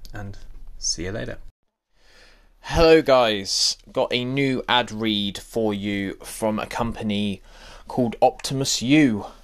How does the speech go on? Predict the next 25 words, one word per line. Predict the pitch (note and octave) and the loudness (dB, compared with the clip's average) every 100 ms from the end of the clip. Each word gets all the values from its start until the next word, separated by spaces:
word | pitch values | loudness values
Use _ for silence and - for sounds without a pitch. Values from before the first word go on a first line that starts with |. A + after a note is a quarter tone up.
| - - | -20 -2
Um, | A#2+ A#2+ A#2 A#2 A2+ - | 2 4 4 2 -4 -8
so | - - A#2+ | -14 0 0
they | A2+ B2+ B2+ | 4 4 6
are | A#2 A2 | 6 4
a | F#2+ | 2
fitness | G2+ - - - A2 A2 - | -4 -4 -2 -2 -4 -4 -4
and | G#2+ | -4
sportswear | - - - A2+ - - - A2+ A2 - | -4 -4 0 0 0 -6 2 4 4 0
company. | - B2+ - C#3+ G3 A3 - _ - - - - - - - | -6 -6 -6 -2 0 -2 -8 _ -16 -10 -10 -10 -14 -12 2
Um, | A2+ A2+ - | 4 4 0
they | - A#2 A2+ | 2 4 6
are | F2+ A2 G#2 - - - - _ _ _ _ _ _ | 6 6 4 0 -14 -20 -20 _ _ _ _ _ _
an | B2 A2 - | -10 -8 -2
excellent | B2 - - B2 A2+ G#2+ | -2 0 -4 -2 -4 -4
example | G#2+ G#2 A2+ G#2 G#2 G#2+ D2 | -6 -2 0 -2 -4 -4 -4
of | G2 | -6
how | - A2+ G#2 | -4 0 0
fitness | G2+ - - - - | -2 -8 -10 -10 -10
and | F2+ | -10
sportswear | - G2 F#2+ - F#2+ F#2 | -8 -6 -6 -4 -4 -2
should | - F#2 | -6 -6
be | - F2 | -6 -8
achieved. | - - G2+ F#2 F2+ - - | -6 -6 -4 -6 -8 -14 -18
They | - G2+ F#2+ | -6 -2 0
are | - G2 G2 F#2+ | 2 2 4 2